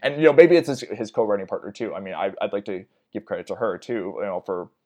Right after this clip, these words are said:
you know, whatever contribution she might have brought, but, like, yeah, it is just, like, kind of, uh,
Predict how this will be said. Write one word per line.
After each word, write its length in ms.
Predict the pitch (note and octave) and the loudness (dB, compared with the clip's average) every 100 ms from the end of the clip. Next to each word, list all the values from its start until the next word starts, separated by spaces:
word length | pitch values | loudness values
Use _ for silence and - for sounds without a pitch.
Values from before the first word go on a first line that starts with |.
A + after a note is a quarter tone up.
| _ _ _ - | _ _ _ -12
you 60 | |
know, 40 | F#2+ | -6
whatever 220 | F2+ G2+ | -6 -6
contribution 480 | F#2+ F#2 F#2 F2 F2+ | -10 -12 -14 -16 -14
she 160 | G#2+ | -12
might 140 | F#2+ F2+ | -12 -12
have 100 | F2+ | -10
brought, 200 | E2+ - | -8 -10
but, 140 | - | -10
like, 140 | - | -4
yeah, 160 | - G#2+ | -2 0
it 160 | C3+ C#3+ | -2 -4
is 160 | C3 | -4
just, 160 | B2 A2+ | -6 -6
like, 80 | A2 | -6
kind 220 | G#2+ G2+ | -6 -6
of, 120 | F#2+ | -6
uh, 180 | F2 | -8